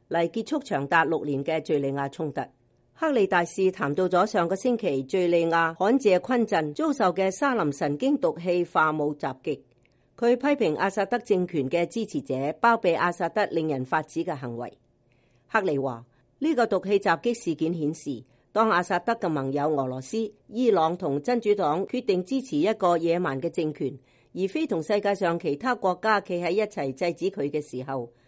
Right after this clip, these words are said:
會發生乜嘢事情。白宮喺星期二時表示，美國情報單位認為敘利亞政府軍機四月四號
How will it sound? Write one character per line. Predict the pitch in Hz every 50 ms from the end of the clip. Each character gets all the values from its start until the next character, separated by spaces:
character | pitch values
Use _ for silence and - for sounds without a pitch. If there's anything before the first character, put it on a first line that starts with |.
| _ _ -
會 | - 190 196
發 | 190 202 180
生 | - - 208 202
乜 | 202 170
嘢 | 151 139 139
事 | - - - 135
情。 | - - - 131 107 - _ _ _ _ _ _ _ _ _ _ _ _ _
白 | - 208
宮 | 208 - 294 330 330
喺 | 214 220
星 | 214 311 311
期 | 269 - 139
二 | 139 151 151 147 -
時 | - 135 123
表 | - 131 139 165
示， | - - 156 135 - - _ _ _ _ _ _ _ _ _ -
美 | - 196 220
國 | 214 233 226
情 | 208 - 160 147 147
報 | 165 202 202
單 | - 247 247 226
位 | 185 160 160 180
認 | 185 175 180 175
為 | 170 160 143 143 147
敘 | 143 185 180
利 | 180 180 180
亞 | 185 190 190 185
政 | - 208 190 190 185
府 | 185 - 175 190
軍 | - 226 214 208 208
機 | 208 214 208 202 208
四 | 202 - 226 214
月 | 208 190 175
四 | 170 - 208 185 190
號 | 185 180 139 135 131